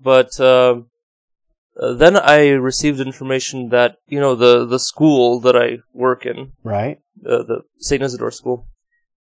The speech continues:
Speaker 1: it, you know, the teachers are considered essential
Speaker 2: And,
Speaker 1: workers.
Speaker 2: and so they're moved up on the list.
Speaker 1: They're moved up on the list. So what I'm going to do, what my plan is, is just wait for it, their turn. And then
Speaker 2: Okay.
Speaker 1: since I'm a teacher there, take it with them.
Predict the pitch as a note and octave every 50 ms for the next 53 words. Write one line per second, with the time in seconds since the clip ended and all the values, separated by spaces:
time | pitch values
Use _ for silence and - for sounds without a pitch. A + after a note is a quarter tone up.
0 | _ _ - - C#3 C#3+ D3 D3+ D3+ D3+ _ - - - - _ _ _ _ _
1 | _ _ _ _ _ _ _ _ D#3 C#3+ D3 C#3 A#2 A2 - - G3+ G#3+ G#3 -
2 | B2+ A2+ G#2+ B2 - - - - - _ - C3 B2+ B2 - C#3+ B2+ A#2+ - -
3 | C3 B2+ B2 A2 G2 - B2 A2+ A2+ - A#2 C3 A#2 B2+ B2+ - - B2+ A#2+ A#2
4 | - B2 A2+ G#2+ - A#2+ A2 A#2 A2+ A2+ A#2 G#2+ G2+ G#2 A2 - - G2+ F#2+ F#2+
5 | F#2+ A2 B2+ C3 G#2 - - - C3 C#3+ D#3+ D#3 D#3 D#3+ - D3+ C#3+ D3 C#3 -
6 | - - - C#3+ C3+ C#3 D3 E3 E3 E3 D3 D#3 F3 F#3+ F#3+ - C#3+ A#2 B2 C3+
7 | D#3 D#3+ C#3+ B2 A2 - B2 B2 - B2+ B2+ B2 - B2 B2 B2+ C3 C3 B2 -
8 | - - B2+ B2 A2 A#2 A#2 - - A#2+ C3+ B2+ - _ - C#3+ C3 B2+ B2 A#2+
9 | - - - _ _ _ A#2 C3+ C3+ D3 D#3 - - F#3+ G#3+ B3 A#3+ A3 _ _
10 | _ _ _ _ - C3 B2+ C#3+ C#3+ C#3+ C#3+ - - C#3+ C3 - C#3+ C#3 C#3 C3
11 | E3 E3+ - - C#3+ C3 D3 D3+ D#3 D#3 D3+ _ _ _ _ _ _ _ _ _
12 | _ _ - - D3 D3 - - - D3 D#3+ D#3 D3 C3+ A#2 A#2+